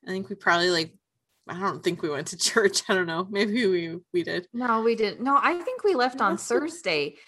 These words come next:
Speaker 2: 'cause we were all working at the same place, and I think it was kind of a big deal for all of us to get the Friday off. I think we went to Disneyland
Speaker 1: Maybe
Speaker 2: on
Speaker 1: that's what it
Speaker 2: Friday.
Speaker 1: was. Maybe,
Speaker 2: 'Cause
Speaker 1: maybe
Speaker 2: then
Speaker 1: we
Speaker 2: we
Speaker 1: did.
Speaker 2: Yeah,
Speaker 1: I
Speaker 2: anyway.
Speaker 1: know it was President's Weekend. I don't know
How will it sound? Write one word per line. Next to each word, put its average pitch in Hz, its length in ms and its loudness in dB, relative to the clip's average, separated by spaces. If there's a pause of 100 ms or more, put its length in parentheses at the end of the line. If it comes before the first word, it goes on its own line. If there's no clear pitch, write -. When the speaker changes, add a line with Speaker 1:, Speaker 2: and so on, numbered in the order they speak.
(200)
Speaker 2:
'cause 240 220 0
we 247 200 -4
were 311 320 0
all 233 200 4
working 220 420 -2
at 185 140 -2
the 190 60 -10
same 208 300 -6
place, 208 420 -4
and 202 80 -8
I 175 60 -2
think 226 220 -4
it 202 40 0
was 175 120 -4
kind 196 260 -4
of 175 60 -4
a 165 40 -10
big 185 200 -6
deal 202 160 0
for - 240 -6
all 160 140 0
of 170 80 -6
us 175 220 -6
to 190 60 -8
get 170 320 -6
the 165 80 -8
Friday 165 440 -2
off. 151 240 2
I 214 100 -2
think 453 220 -4
we 311 100 0
went 202 160 -4
to 208 80 -6
Disneyland 175 520 -4
Speaker 1:
Maybe 160 100 0
Speaker 2:
on - 20 2
Speaker 1:
that's 190 160 -4
what 156 100 2
it 165 120 0
Speaker 2:
Friday. 156 40 -2
Speaker 1:
was. 170 560 -4
Maybe, 220 360 0
Speaker 2:
'Cause 185 100 -4
Speaker 1:
maybe 220 140 2
Speaker 2:
then 226 160 0
Speaker 1:
we 220 80 4
Speaker 2:
we 226 60 2
Speaker 1:
did. 175 300 2 (400)
Speaker 2:
Yeah, 165 420 2 (120)
Speaker 1:
I - 40 -10
Speaker 2:
anyway. 170 200 0
Speaker 1:
know 269 180 4
it - 40 2
was 320 160 2
President's 214 480 -2
Weekend. 170 360 -2
I 208 120 4
don't 233 220 2
know 226 180 4